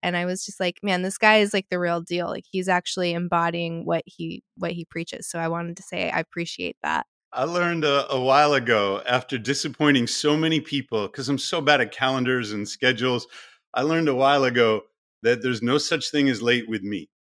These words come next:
Speaker 2: I, I just have to accommodate whatever the rest of the world is doing. I've already done it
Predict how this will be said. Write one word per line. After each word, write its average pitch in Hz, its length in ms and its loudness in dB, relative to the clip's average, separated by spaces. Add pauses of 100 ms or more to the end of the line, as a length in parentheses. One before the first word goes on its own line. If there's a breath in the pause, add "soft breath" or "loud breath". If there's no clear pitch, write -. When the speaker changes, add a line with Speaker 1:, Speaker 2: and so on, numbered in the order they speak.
(160)
Speaker 2:
I, 127 220 0
I 143 60 -2
just 151 180 -6
have 165 160 0
to 135 160 -4
accommodate 156 760 -2
whatever 190 1000 0 (280)
the 139 140 -2
rest 190 320 0
of 196 80 -2
the 165 100 0
world 156 560 6
is 117 280 -2
doing. 175 560 2 (300)
I've 165 140 6
already 160 320 4
done 135 220 4
it 135 140 0